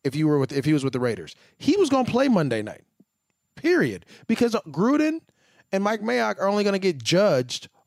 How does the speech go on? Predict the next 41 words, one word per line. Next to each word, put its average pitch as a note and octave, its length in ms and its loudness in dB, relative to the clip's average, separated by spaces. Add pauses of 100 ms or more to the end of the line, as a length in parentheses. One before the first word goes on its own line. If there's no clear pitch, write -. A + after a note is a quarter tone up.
off - 160 0
of D3 140 0
wins F#3+ 260 2
and E3+ 140 2
losses. C#3 340 0
No F#3+ 120 2
one E4 180 0
cares A3 240 0
how F3 80 0
you D#3 200 0
handle C3+ 260 -2
the C3 100 -2
A C3+ 140 0
B C3+ 160 -2
situation. C#3+ 600 -2 (240)
If F3+ 140 0
you D#4 100 6
win E4+ 160 2
four B3 240 0
games A#3+ 280 -2
this B3 180 0
year C4 280 0
as G#3 160 2
the A3 60 -2
Raiders, B3+ 480 -2 (760)
you B3 40 0
know D4+ 60 4
what D4+ 80 2
they're D4 100 0
gonna C#4+ 120 0
go C#4+ 100 2
back C#4 200 0
and C4 100 0
say? C#4 260 0 (300)
"You D#4+ 120 2
should D4 180 2
have G3 100 2
handled A#3 260 2
that A3+ 140 2
situation G3 440 0
differently." A#2 460 -6